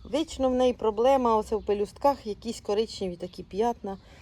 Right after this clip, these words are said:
Постійно треба за нею такий сильний дуже догляд.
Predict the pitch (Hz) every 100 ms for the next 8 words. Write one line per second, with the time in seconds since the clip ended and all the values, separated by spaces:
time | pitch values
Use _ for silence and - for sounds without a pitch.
0 | - - - 214 - 269 247 226 233 226
1 | 208 202 214 208 202 208 - 196 - 214
2 | 196 190 180 185 185 277 269 254 247